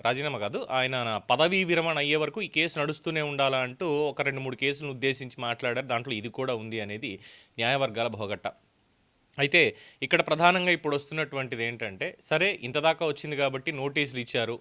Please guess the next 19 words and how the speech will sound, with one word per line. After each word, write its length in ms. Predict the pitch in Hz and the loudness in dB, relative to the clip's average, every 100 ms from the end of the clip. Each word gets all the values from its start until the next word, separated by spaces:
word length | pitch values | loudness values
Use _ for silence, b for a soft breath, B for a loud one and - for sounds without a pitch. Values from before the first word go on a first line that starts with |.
| _ | _
అనర్హత 420 | 123 151 165 160 | 2 4 2 2
వేటు 300 | 156 143 139 | 2 0 0
వేయించుకోవడం 540 | 131 139 147 - 135 127 | 0 -2 -4 -4 -2 -2
ఎందుకు, 240 | 123 127 | -6 -6
రాజీనామా 600 | 117 110 135 147 143 127 120 | 0 2 2 0 -2 -2 -4
చేస్తే 200 | 117 - | -6 -2
అయిపోతుంది 520 | 110 104 113 104 101 | -4 -2 -4 -6 -8
కదా. 220 | 98 98 - B B B 127 | -6 -4 -6 B B B 4
Already 360 | 156 170 190 156 | 6 2 0 -4
జూబ్లీ 480 | 117 110 156 160 185 | -8 -6 -4 2 4
హిల్స్ 300 | 180 170 - | 4 2 -2
ఉప 260 | 120 120 | -6 2
ఎన్నిక 560 | 151 156 156 156 147 151 | 4 6 4 0 -2 0
విజయం 680 | 139 110 120 131 143 143 139 | 0 0 0 2 2 2 -4
ఇచ్చినటువంటి 640 | 117 131 123 120 113 127 | -6 -6 -6 -4 -6 -6
బూస్టప్ 540 | 101 113 - 135 - | -6 -6 -4 -4 -2
ఎలాగో 340 | 110 113 117 110 | 0 0 0 -2
ఉంది, 340 | 104 104 175 - | -4 -6 -8 -2
దాంతోటి 580 | 110 117 117 113 135 107 | -2 0 -2 -4 -2 -6